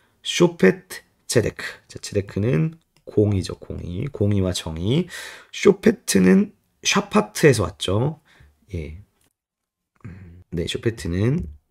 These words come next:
샤파트에서 왔는데요. 예, 샤파트가 이제 재판하다, 사사라는 말도 여기서 나왔죠. 그래서 재판하다입니다. 근데 이제 이게 꽃될 형태로 오에가 돼서,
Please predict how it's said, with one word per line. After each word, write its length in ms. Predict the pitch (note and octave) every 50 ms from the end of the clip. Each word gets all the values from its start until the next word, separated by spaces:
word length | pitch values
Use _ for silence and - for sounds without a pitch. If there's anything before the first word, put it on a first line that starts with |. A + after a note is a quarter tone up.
| _ _ - _ _ -
샤파트에서 1000 | - - - B2 - - _ - C#3 C#3 - - - - - G#2+ F#2 - - -
왔는데요. 640 | - E2 D#2 D#2 D#2 D#2 D2+ D#2 E2+ F#2+ A2 A2 - _ _ _ _ - - - _ - _ _ _ D2
예, 80 | D#2 -
샤파트가 560 | - - A#2+ - C#3 C#3 C#3 - B2+ B2 A2
이제 500 | F#2+ E2+ F#2+ G2+ G#2 G#2+ G2+ E2+ D#2 D#2 _ _ _ _ _ _ _ _ _
재판하다, 1120 | - - - G#2+ F#2+ - - - - - A2 G#2 G2+ F#2+ F2 D#2+ E2 D#2+ D#2 D#2+ - - - _ _ _ _ _
사사라는 1200 | - - - - F3 E3+ - E3+ D3 B2 A2 G#2 - _ _ - _ _ _ - F#2+ G#2 G#2+ G2+
말도 340 | F#2+ F2 E2+ D#2+ - A2+ - A2+
여기서 260 | F#2 F2 F2 - E2+
나왔죠. 480 | D2+ D#2+ D#2 - - - - D3+ F3+ F3
그래서 140 | - - G2+
재판하다입니다. 1200 | - - - - _ - - D3 C3+ B2+ A#2+ A2+ A2+ G2+ F#2 F2 E2 E2 E2 D#2+ F#2 A2+ B2 - -
근데 160 | B2+ C3 C3+
이제 200 | A#2+ A2+ A#2+ C3
이게 200 | A#2 A#2+ C#3+ C#3 - - - - - _ _ _ _ -
꽃될 500 | G#3+ G#3+ - - _ - - G3 F#3 E3+
형태로 560 | D3+ C#3 B2+ - B2 A#2+ C3+ C#3 G#2+ - - _ _ _ _ _ -
오에가 760 | B2 C3+ C3+ C#3+ D3 C#3 - - _ - F#2 G2+ G#2 G#2+ G#2
돼서, 360 | F#2 E2+ - B2 D3 E3+ -